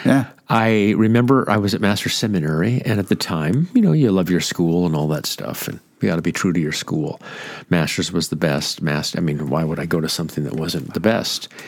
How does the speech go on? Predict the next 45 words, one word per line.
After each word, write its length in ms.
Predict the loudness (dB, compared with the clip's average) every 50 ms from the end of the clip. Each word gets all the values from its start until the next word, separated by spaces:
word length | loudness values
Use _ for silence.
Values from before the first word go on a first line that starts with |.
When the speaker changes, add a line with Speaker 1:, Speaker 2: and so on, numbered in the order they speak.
| -18 -18 -20 -20 -8 -2
Speaker 2:
And 140 | 0 2 4
I 40 |
remember 320 | 4 4 4 6 6 6 6
meeting 320 | 6 4 4 4 4 4 2
a 40 |
guy, 440 | 2 0 0 0 0 -2 -2 -2 -4 -2 2
maybe 200 | 2 4 6 6
either 520 | 6 6 4 4 4 4 4 4 2 0 -4 _ _ _ _ -20 -20 _ -20 -20 -4 2
personally 440 | 2 4 4 4 2 2 2 2 2
or 120 | 2 0
through 200 | 0 2 2 2
my 140 | 4 4 2
brother's 600 | 2 2 2 4 4 2 2 0 0 -2 -4 -8 -12 -14 -8
conversation. 800 | -2 0 0 2 2 0 0 0 -2 -2 -2 -2 -4 -4 -6 -8 -12 -18 -16 -16 -14 -14 -14 -16 -8 -2 2
"Well, 180 | 4 4 4
what 320 | 4 2 2 2 2 2 0
school 280 | 0 -2 0 2 2
do 100 | 4 4
you 40 | 4
think, 320 | 4 4 2 0 2 2 2
you 120 | 4 4
know, 340 | 4 4 4 4 2 2 2
wh-, 580 | 0 0 0 2 2 2 2 2 0 0 -2
wh-, 40 | -4
how 180 | -4 0 2 2
did 100 | 2 2
you 100 | 2 2
pick 220 | 2 0 0 2
Master's? 680 | 2 2 2 0 -2 -4 -4 -6 -6 -6 -6 -8 -6 -4
You 80 | -4 -2
know, 120 | -2 -2
what 280 | 0 0 0 0 0 0
went 160 | -2 -2 0
through 140 | 0 2 2
your 100 | 2 2
mind?" 300 | 2 0 -2 -4 -4 -2
"Well, 340 | 0 2 2 2 2 2 2 2
you 60 | 2
know, 80 | 2 2
I 60 | 4 4
live 180 | 4 2 2
in 60 | 0
Southern 260 | 0 -2 -2 -2 -2 -2
California, 680 | -2 -2 -4 -4 -2 -2 0 0 2 2 0 0 0 0
and 220 | 0 0 0 -2